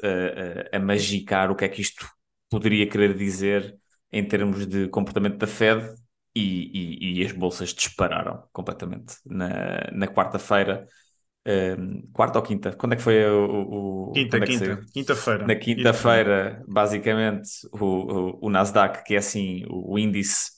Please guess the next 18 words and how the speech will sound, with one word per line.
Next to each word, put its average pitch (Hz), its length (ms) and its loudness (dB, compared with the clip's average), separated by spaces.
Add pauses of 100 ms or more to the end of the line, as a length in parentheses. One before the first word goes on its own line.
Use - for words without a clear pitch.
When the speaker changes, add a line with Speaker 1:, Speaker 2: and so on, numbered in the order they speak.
(460)
Speaker 1:
de, 101 560 0
das 196 180 0
empresas 113 320 4
de 110 60 0
maior 107 160 4
crescimento, 95 580 -4
das 90 340 -6
tec-, - 220 -6
mais 98 220 0
associadas 92 440 0
às - 20 -12
tecnológicas, 92 800 -2 (420)
subiu 113 520 2
sete 127 440 2
vírgula 107 460 2
quatro - 300 -2
por - 120 -4
cento, 107 340 -6